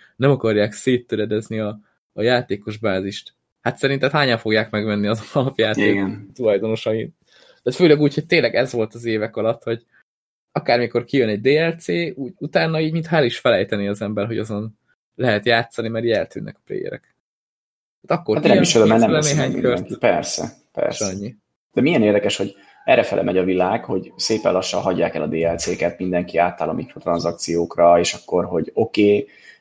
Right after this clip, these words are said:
Speaker 2: ez nem szép dolog, de legalább nem kell fizetned a tartalomért, hanem megkapod ingyen, és erre a kód megmutatja, hogy tudod, mit lesz mikrotranszakció, és, és bekaphatjátok. <laughs>
Speaker 1: Igen, és ami nagyon durva, hogy ők már évek óta nyomatják ezt a mikrotranszakciót
Speaker 2: Igen,
Speaker 1: a kódokban.
Speaker 2: igen.
Speaker 1: Tehát megcsinálhatnák ők is, hogy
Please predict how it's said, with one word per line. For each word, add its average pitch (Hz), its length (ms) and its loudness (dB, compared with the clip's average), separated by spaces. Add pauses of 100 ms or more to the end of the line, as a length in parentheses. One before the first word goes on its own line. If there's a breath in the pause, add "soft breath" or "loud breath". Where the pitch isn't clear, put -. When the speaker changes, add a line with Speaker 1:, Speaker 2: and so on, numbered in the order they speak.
Speaker 2:
ez - 140 -4
nem 101 140 0
szép 101 260 0
dolog, 98 260 4
de 98 80 4
legalább 87 300 4
nem 92 140 -2
kell 87 120 -4
fizetned 92 380 -6
a 82 80 -8
tartalomért, 90 680 -4
hanem 76 200 -6
megkapod - 440 -8
ingyen, 101 280 -4
és 113 160 -4
erre 113 120 2
a - 80 0
kód 123 180 0
megmutatja, 113 460 0
hogy 98 100 -4
tudod, 180 260 4
mit 160 160 0
lesz - 260 0
mikrotranszakció, 160 760 2
és, 151 120 4
és 143 120 2
bekaphatjátok. - 1040 -2 (240)
<laughs> - 300 -18
Speaker 1:
Igen, 165 280 -2
és 156 160 -2
ami 151 240 2
nagyon 135 320 2
durva, 143 240 -2
hogy 160 140 0
ők 175 120 -2
már 170 200 0
évek 254 320 -2
óta 113 160 -2
nyomatják 101 480 -2
ezt - 160 -14
a - 20 -8
mikrotranszakciót 104 840 -4
Speaker 2:
Igen, 107 140 2
Speaker 1:
a 101 60 -2
kódokban. - 420 -10
Speaker 2:
igen. 95 140 -4
Speaker 1:
Tehát - 320 -16
megcsinálhatnák 117 760 -4
ők 147 180 -4
is, - 120 -12
hogy 110 160 -4